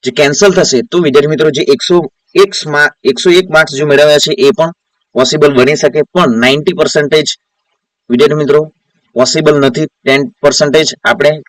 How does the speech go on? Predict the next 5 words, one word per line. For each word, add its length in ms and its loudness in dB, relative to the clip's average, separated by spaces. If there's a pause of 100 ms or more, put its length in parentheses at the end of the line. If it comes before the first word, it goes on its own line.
વિશ્વાસ 400 0
રાખીશું 420 -2
કે 120 -4 (1600)
એકસો 280 -2
એક 140 0